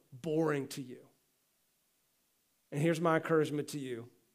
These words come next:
through the attitude of the shepherds, and it's simply this. Show up and refuse to give up. Show up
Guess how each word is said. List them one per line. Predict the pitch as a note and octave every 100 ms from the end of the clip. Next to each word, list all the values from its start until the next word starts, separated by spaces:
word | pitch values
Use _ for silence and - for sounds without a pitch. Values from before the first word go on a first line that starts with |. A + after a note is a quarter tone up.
| _ _ _ _ _ _ _ _
through | - D3+
the | D3
attitude | D3 D#3 D3 D#3
of | C3+
the | A#2+
shepherds, | - B2+ C3 A#2 B2+
and |
it's | B2
simply | - C3 C3+
this. | C3 A#2
Show | - - E3+ F#3
up | F#3 F#3
and | C#3
refuse | B2 - D3 D3+
to | D#3
give | C3+ A2
up. | F#2 D#2+ _ _ _ _ _ _ _ _ _ _ _ _ _ _ _ _ _ -
Show | - - G3+ G#3+
up | G#3 - -